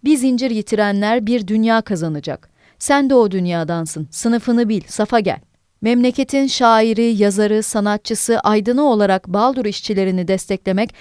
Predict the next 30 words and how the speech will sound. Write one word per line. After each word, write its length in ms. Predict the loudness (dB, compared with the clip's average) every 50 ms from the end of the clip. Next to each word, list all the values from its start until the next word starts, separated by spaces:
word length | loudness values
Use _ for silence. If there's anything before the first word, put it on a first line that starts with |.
| -20 -8 _ 0
ve 100 | 0 0
onlarla 580 | 2 0 0 2 2 2 2 2 2 2 2
dayanışmak 580 | 2 2 2 2 0 0 0 -2 -2 -2 -2 -4
durumundayız. 600 | -4 -4 -4 -4 -4 -6 -8 -8 -10 -12 -14 -16 _ _ _ -20 -20 _ -8
Sınıfımız, 680 | -2 0 2 2 2 2 2 2 2 0 0 -4 -8 -8 -4
olduğumuz 520 | -2 0 0 0 0 0 0 0 0 -2 -2
saf, 300 | 0 0 0 0 -2 -8 -20 -20 _ _ 0
yazmak 480 | 2 4 4 4 2 0 -2 -2 0 2
ve 140 | 2 2 2
üretmek 460 | 2 2 2 0 0 0 -4 -2 0
nedenlerimiz 760 | 0 0 2 2 0 0 0 0 0 0 -2 -2 -2 -4 -2
bunu 180 | -2 0 0 0
söylemektedir 800 | 2 2 2 2 2 2 0 -2 -4 -4 -6 -6 -6 -6 -8
bize. 260 | -8 -10 -8 -8 -10 -10 _ _ _ _ _ _ _ _ _ _ -6 -4
Video 280 | -4 -2 0 0 -2
mu 80 | -2 -2
çekeriz, 640 | -4 -6 -6 -4 -2 -2 -2 -2 -4 -6 -8 -12 -10
şiir 340 | -8 -6 -4 -2 0 0 0
mi 100 | 0 0
okuruz, 440 | 0 -2 -2 -4 -2 -2 -4 -6 -6
grev 300 | -2 4 4 4 4 4
ziyaretine 580 | 2 2 2 2 2 0 -2 -2 -2 -2 0
mi 100 | 0 -2
gideriz? 420 | -2 -4 -4 -4 -4 -4 -6 -10 -12 -20 -20 -20 _ _ -4
Biri 240 | 0 0 2 2 2
ya 200 | 2 2 2 2
da 120 | 2 -2 -2 0
hepsi 320 | -2 -4 -2 -2 -4 -2 -2
belki 300 | -2 -2 -4 -6 -8 -10
de. 140 | -10 -12